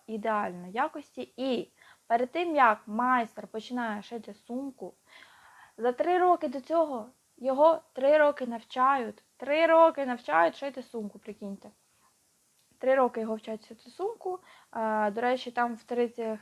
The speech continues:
роки, перших три дні входить те, як вони розказують про історію бренду, про це все. Ну, і як я вже казала,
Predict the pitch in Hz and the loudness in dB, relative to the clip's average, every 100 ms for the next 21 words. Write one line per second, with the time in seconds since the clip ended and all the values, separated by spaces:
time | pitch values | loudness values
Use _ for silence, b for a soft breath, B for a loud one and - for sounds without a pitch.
0 | - 233 294 311 254 240 240 226 - 214 | -10 -2 -2 -2 -6 -4 -4 -8 -12 -10
1 | 208 240 285 - 240 240 220 _ _ - | -8 -8 -10 -6 -4 -4 -6 _ _ -4
2 | 240 294 262 262 220 220 233 233 - 208 | -2 -2 -4 -8 -10 -8 -6 -8 -8 -6
3 | 208 214 - 196 196 - - 403 392 339 | -6 -8 -10 -10 -10 -8 -4 -2 -2 -6
4 | 294 302 294 262 226 214 220 208 - B | -6 -6 -6 -10 -12 -14 -16 -16 -16 B
5 | B B B B B 285 339 330 - - | B B B B B 0 2 2 0 -6
6 | 285 277 269 262 277 269 247 240 247 233 | -4 -2 0 2 2 2 -6 -2 0 -2
7 | 226 226 247 311 294 226 - | -4 0 2 4 2 0 -6